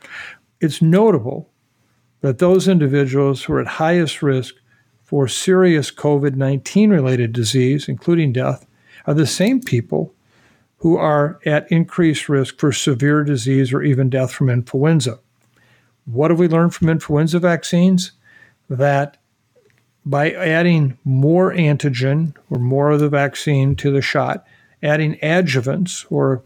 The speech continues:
chemicals that can help boost the response,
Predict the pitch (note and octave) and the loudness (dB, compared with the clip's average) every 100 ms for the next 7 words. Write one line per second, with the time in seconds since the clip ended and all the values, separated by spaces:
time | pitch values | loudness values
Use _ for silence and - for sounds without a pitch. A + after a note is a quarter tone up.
0 | _ - D3+ D#3 D3+ D3+ C3+ C#3 - C#3 | _ -4 0 0 0 0 0 -2 -2 -2
1 | A#2+ C#3 A2+ A#2 D3+ F3+ F3+ D#3 C3+ C3 | 0 -2 -4 0 2 2 0 0 0 0
2 | - C3+ B2+ C#3 - | -2 -4 -2 -4 -8